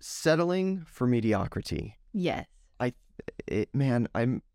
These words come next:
Speaker 1: why would you do that? <laughs>
Speaker 2: I kn-, yeah, yeah.
Speaker 1: I, I, I just think that settling for mediocrity is a great way to lead to job dissatisfaction.
Speaker 2: Agreed.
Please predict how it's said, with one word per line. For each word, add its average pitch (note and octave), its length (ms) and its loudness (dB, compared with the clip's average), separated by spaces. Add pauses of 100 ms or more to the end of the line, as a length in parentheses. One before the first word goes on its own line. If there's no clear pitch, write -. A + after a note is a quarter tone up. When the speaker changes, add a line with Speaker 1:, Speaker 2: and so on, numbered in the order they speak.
(1200)
Speaker 1:
why C#3+ 340 4
would D3+ 200 2
you G#2 80 0
do F#2+ 160 0
that? - 500 -8 (140)
<laughs> - 80 -16
Speaker 2:
I B3+ 220 4
kn-, B3 140 4
yeah, G3+ 320 4 (120)
yeah. G#3+ 360 0 (180)
Speaker 1:
I, - 220 -2
I, C3 300 2
I A#2 80 2
just E3+ 260 -2
think D#3+ 440 0 (340)
that A#2 380 2 (540)
settling D3+ 560 2
for C#3 120 0
mediocrity A2 840 0
is G#2 540 -2 (100)
a A#2 100 0
great A2+ 560 2
way G#2+ 460 0
to G#2+ 120 -2
lead G#2+ 360 0
to G2 80 -2
job F2+ 460 0
dissatisfaction. - 1040 -6
Speaker 2:
Agreed. A3 1120 0